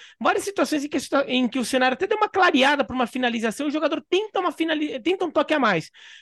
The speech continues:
porque acho que ficou muito condicionado ao toca, toca, toca, toca, e às vezes não finaliza. Em, o, o Casemiro, ele tem que ter um papel,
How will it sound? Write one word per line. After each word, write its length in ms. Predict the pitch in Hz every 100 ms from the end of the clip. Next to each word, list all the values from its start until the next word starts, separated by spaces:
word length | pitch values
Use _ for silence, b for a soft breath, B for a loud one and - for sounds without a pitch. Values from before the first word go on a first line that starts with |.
| -
porque 220 | 285 320
acho 180 | 294 -
que 60 |
ficou 220 | - 320
muito 200 | 311 392
condicionado 540 | 415 339 320 294 285 262
ao 60 |
toca, 280 | 240 269 262
toca, 240 | 254 247 226
toca, 280 | 220 202
toca, 500 | - 294 285 - 135 b b b b -
e 120 | 254
às 120 | 240
vezes 300 | 233 247 262
não 120 | 285
finaliza. 680 | 269 269 302 247 202 147 127 B B B -
Em, 580 | 226 220 220 214 190 170 b
o, 640 | 254 262 262 262 254 240 233
o 80 | -
Casemiro, 800 | 302 269 233 220 320 277 156 160
ele 160 | 233 254
tem 120 | 277
que 100 | -
ter 100 | 269
um 60 |
papel, 600 | 240 190 - 247 254 147